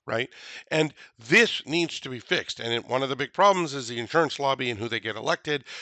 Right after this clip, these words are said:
Democrats and Republicans. So it is actually very, very hard to fix this problem, um, in our current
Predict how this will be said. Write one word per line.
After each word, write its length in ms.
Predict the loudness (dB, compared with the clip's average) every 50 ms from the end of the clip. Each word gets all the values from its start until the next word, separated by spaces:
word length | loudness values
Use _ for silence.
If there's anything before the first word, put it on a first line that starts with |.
| -16 -8 -4
Democrats 480 | -2 -2 -2 -2 -2 -2 -2 -2 0 2
and 180 | 2 2 2
Republicans. 600 | 0 -2 0 0 -2 -2 -2 -6 -4 -4 -4 -4 -4
So 160 | -6 -6 -6
it 80 | -6 -6
is 100 | -4 -2
actually 380 | -2 -2 -2 -4 -8 -8 -8
very, 300 | -4 -2 0 0 0 0
very 260 | -2 -2 -4 -4 -4
hard 300 | -4 -4 -4 -4 -4 -8
to 100 | -14 -16
fix 240 | -14 -14 -14 -14 -14
this 140 | -16 -14 -6
problem, 420 | 0 2 2 2 2 0 -4 -4 -6 -14 -18 -18 -18 -18 -20 -20 _ 0
um, 300 | 4 6 6 6 6 2 -8 _ _ _ _ _
in 120 | 2 4 6
our 160 | 6 6 6
current 540 | 2 2 6 8 8 10 10 8 6 4